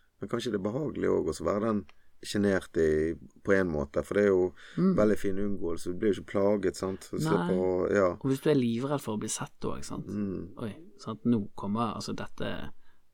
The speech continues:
Speaker 2: hvis, hvis André ser meg nå, så kommer han jo i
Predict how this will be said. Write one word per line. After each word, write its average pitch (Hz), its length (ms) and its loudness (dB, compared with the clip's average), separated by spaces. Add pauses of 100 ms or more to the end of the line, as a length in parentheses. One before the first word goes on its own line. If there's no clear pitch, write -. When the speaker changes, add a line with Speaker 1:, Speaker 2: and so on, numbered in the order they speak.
(140)
Speaker 2:
hvis, - 400 -6
hvis - 340 -8
André 208 380 -4
ser - 160 -8
meg 101 240 -4
nå, 101 200 -2
så - 380 -4 (140)
kommer 80 240 -6
han - 20 -6
jo 92 100 -6
i 123 80 -10